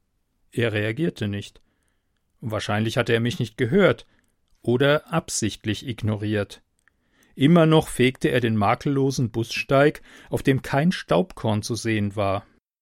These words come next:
Er hatte mir den Rücken zugedreht, wodurch ich sein Gesicht nicht sehen konnte. Also lief ich rüber und packte ihn beherzt am Ärmel. „He“, sagte ich,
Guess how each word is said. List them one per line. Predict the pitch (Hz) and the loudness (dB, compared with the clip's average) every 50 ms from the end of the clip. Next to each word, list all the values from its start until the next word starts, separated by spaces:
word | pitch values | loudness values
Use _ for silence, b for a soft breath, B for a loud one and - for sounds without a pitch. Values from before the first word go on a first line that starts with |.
| _ _ _ _ _ _ _ _ _ | _ _ _ _ _ _ _ _ _
Er | - 131 113 131 | -2 0 0 2
hatte | 147 - 175 156 | 2 2 2 2
mir | 160 151 | 2 2
den | 151 151 147 | 2 0 2
Rücken | 139 160 190 - - 165 139 | 2 2 2 2 0 -2 -2
zugedreht, | - - 131 123 123 139 135 135 135 135 143 139 135 - b b b b b _ | 0 -2 -2 -2 -2 -2 -2 2 2 4 4 2 2 -2 b b b b b _
wodurch | 135 127 120 110 135 139 131 - | 0 0 2 2 2 0 0 0
ich | 143 - | -4 -6
sein | - - 127 120 120 | -2 -2 -2 0 0
Gesicht | 113 104 - 131 131 - - - | 0 -2 -2 -4 -4 -4 -4 -6
nicht | 143 - - | -6 -6 -6
sehen | - - 165 160 147 127 | -6 -4 -2 -2 -2 -4
konnte. | 110 - 107 101 92 - - 92 - - _ _ _ _ _ _ _ _ _ _ _ _ _ _ _ | -4 -2 -4 -4 -4 -4 -8 -8 -10 -10 _ _ _ _ _ _ _ _ _ _ _ _ _ _ _
Also | - 117 127 127 - - 156 147 143 | 0 0 0 0 0 0 0 0 2
lief | 143 131 123 117 - | 2 0 -2 -4 -6
ich | - - 131 - | -8 -12 -6 -2
rüber | 123 139 143 131 143 143 143 b b b b b | 2 2 4 4 4 4 4 b b b b b
und | - 120 - - - | -6 -6 -6 -4 0
packte | - 165 170 - - 170 | 0 0 0 0 -4 -4
ihn | 143 151 156 160 143 | -2 0 -2 0 0
beherzt | 147 113 110 107 110 - - - - 143 | 0 2 2 2 0 0 -2 -4 -4 -4
am | 139 139 - | -4 -4 -4
Ärmel. | 120 110 104 98 92 87 - - _ _ _ _ _ _ _ _ _ | -4 -4 -4 -4 -6 -8 -10 -14 _ _ _ _ _ _ _ _ _
„He“, | _ 117 110 117 127 147 160 160 139 107 - _ _ _ _ | _ -2 2 4 6 6 6 4 4 2 0 _ _ _ _
sagte | _ - 123 110 104 - - - | _ -6 -4 -4 -4 -4 -8 -12
ich, | 101 110 107 - - - | -10 -10 -12 -12 -12 -18